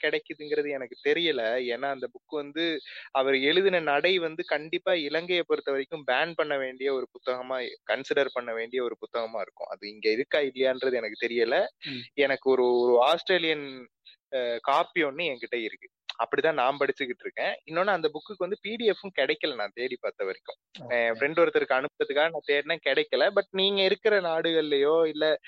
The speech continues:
Speaker 1: எங்கேயோ இந்த புக்கு, முருகர் குணசிங்கம் எழுதின புலம்பெயர்ந்த ஈழத்தமிழர்கள்ங்கிற புக் உங்களால கிடைக்கும், உங்களுக்கு வாசிக்க முடியும்னா வாசிச்சு பாருங்க. உங்களுக்கு இவங்கள, இவங்களோட லைஃப் ஸ்டைல் என்ன, இவங்க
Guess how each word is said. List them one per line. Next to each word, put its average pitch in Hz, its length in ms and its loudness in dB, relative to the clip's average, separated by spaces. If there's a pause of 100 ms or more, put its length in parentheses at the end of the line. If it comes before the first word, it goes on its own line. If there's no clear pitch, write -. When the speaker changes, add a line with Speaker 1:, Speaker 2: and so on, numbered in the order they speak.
(200)
Speaker 1:
எங்கேயோ 160 400 4
இந்த 143 240 0
புக்கு, 131 260 -10
முருகர் 160 460 0
குணசிங்கம் 139 500 -6
எழுதின 127 500 -4 (180)
புலம்பெயர்ந்த 151 480 0
ஈழத்தமிழர்கள்ங்கிற 120 1080 -4
புக் 120 300 -10
உங்களால 127 360 -4 (420)
கிடைக்கும், 135 500 0
உங்களுக்கு 117 320 0
வாசிக்க 131 360 0
முடியும்னா 113 440 -8
வாசிச்சு 151 440 0
பாருங்க. 123 320 -2
உங்களுக்கு 160 340 -4
இவங்கள, 165 440 0
இவங்களோட 170 500 4
லைஃப் 160 220 0 (120)
ஸ்டைல் 165 220 0
என்ன, 135 460 0
இவங்க 123 360 -2